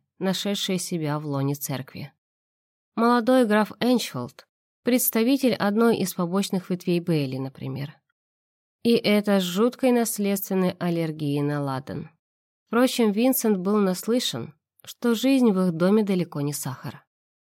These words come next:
Молодой барон качнул головой. Их семьи приглядывали друг за другом, связанные общей тайной,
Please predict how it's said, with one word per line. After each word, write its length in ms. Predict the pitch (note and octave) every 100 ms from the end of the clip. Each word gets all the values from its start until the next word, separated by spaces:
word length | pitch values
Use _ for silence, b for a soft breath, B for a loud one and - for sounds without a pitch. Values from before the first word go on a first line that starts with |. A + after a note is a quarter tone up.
| _ _ _ _
Молодой 440 | B3+ B3+ B3 B3
барон 300 | A3+ A3+ A3+
качнул 420 | G#3+ G3+ - F#3 F3
головой. 600 | F3 E3 C#3+ D3+ D3+ _ _ _ _ _ _ _ _ _
Их 200 | A3 G3
семьи 320 | - A3 G#3
приглядывали 680 | G3 G3+ G#3+ A#3 G3 D#3+ D3+
друг 220 | D3 C#3+
за 140 | D3+
другом, 480 | D#3+ D#3 C#3 B2+ E3 -
связанные 560 | - F3+ F3 E3+ D#3+
общей 340 | - E3+ - D#3+
тайной, 600 | - F#3+ E3+ C#3+ D3